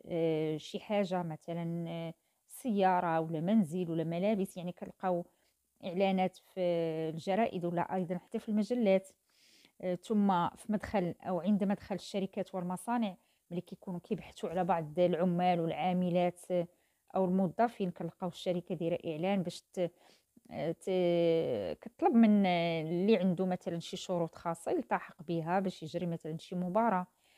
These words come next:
آه، أيضًا كنلقاوها في واجهات المحلات التجارية مثلًا كيكونوا كيعلنوا مثلًا على بعض التخفيضات، يعني مثلًا ملي كيكونوا، آه، قريب مثلًا رمضان ولا قريب العيد الكبير مثلًا كيقول لك بأنها كتنهي إلى علم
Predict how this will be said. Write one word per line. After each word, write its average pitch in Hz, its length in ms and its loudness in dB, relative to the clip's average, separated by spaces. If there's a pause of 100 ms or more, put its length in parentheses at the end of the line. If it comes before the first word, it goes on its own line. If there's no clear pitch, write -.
(320)
آه، 175 460 0
أيضًا 208 280 4
كنلقاوها 190 480 0
في - 160 -4
واجهات 190 400 0
المحلات 185 420 0 (120)
التجارية 190 640 2 (400)
مثلًا 190 400 -2 (440)
كيكونوا 170 640 -2 (360)
كيعلنوا 202 480 4
مثلًا 185 460 0
على 180 240 2
بعض 160 240 0 (100)
التخفيضات، 180 960 0 (200)
يعني 160 360 -6
مثلًا 165 280 -6
ملي 165 120 -4
كيكونوا، 175 560 -4 (480)
آه، - 240 -6 (120)
قريب 240 320 4
مثلًا 175 680 0 (400)
رمضان 180 680 2
ولا 165 140 -4
قريب 185 280 -4
العيد 156 220 -2
الكبير 214 520 2
مثلًا 180 440 -2
كيقول 170 300 -2
لك 165 140 -6
بأنها 175 420 -4
كتنهي 175 400 -6
إلى 180 240 0
علم 170 440 2